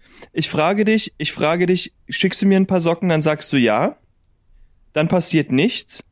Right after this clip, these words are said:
Dann frage ich, ob du mir ein paar Socken schickst, dann sagst du, ich hab doch gesagt ja. Dann frage ich dich,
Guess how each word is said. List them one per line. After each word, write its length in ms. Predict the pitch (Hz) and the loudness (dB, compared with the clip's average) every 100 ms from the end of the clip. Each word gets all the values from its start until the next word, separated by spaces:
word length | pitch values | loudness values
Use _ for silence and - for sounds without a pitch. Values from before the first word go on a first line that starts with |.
| _ _ _ _ | _ _ _ _
Dann 120 | 151 | -4
frage 360 | 147 160 151 196 | -2 0 0 2
ich, 260 | 185 196 - | 0 0 -2
ob 140 | 156 | 0
du 80 | 170 | 0
mir 120 | 165 | 2
ein 120 | 160 | 2
paar 140 | 165 143 | 0 0
Socken 260 | 156 226 | 0 0
schickst, 420 | 202 220 - - | 0 -2 -4 -4
dann 120 | 151 143 | -2 0
sagst 340 | 147 - - | 0 -4 -2
du, 320 | 143 131 117 - - - - | 0 0 -2 -10 -20 -20 -8
ich 140 | 135 | -2
hab 100 | 208 | 0
doch 160 | 208 - | 0 0
gesagt 380 | 175 185 175 | 0 0 0
ja. 400 | 147 156 123 190 - _ _ _ - - - | 0 2 2 0 -2 _ _ _ -20 -20 -2
Dann 160 | 156 | -2
frage 340 | 151 151 175 214 | 0 0 2 2
ich 100 | 202 | 2
dich, 380 | 208 208 - | 0 0 -4